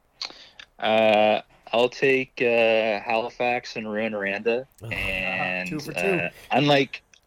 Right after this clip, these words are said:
Speaker 1: twenty nineteen, I think Halifax is gonna pull this out. Even though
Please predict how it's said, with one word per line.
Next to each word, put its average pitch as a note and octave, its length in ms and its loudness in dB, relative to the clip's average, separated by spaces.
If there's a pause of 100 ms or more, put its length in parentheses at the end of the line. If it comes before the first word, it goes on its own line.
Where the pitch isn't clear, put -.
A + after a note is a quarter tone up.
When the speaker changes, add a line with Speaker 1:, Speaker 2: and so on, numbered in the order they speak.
(120)
Speaker 1:
twenty C3+ 240 -6
nineteen, A#2 540 -4
I F#2+ 120 -4
think G#2 240 -8
Halifax F#2+ 680 -4
is - 120 -20
gonna F2+ 160 -16
pull D#2+ 180 -16
this D#2+ 200 -14
out. E2 240 -12
Even B2 220 -2
though C3 320 4